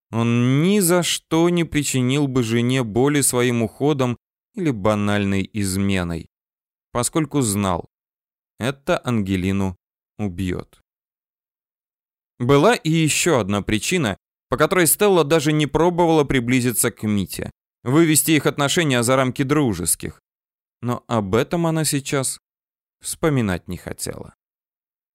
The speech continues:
Стрелки часов подползали к двенадцати. Она лежала с открытыми глазами,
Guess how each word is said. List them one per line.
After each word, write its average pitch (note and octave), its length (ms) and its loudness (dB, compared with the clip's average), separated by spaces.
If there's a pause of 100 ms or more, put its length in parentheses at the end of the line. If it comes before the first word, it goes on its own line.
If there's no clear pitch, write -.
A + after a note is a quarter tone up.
(1400)
Стрелки A2 440 0
часов A#2 400 -2
подползали G2 600 -2
к F2 60 -10
двенадцати. F2+ 680 -8 (520)
Она C3+ 200 2
лежала D3+ 380 4
с C3+ 80 2
открытыми C#3+ 500 0
глазами, A#2+ 680 0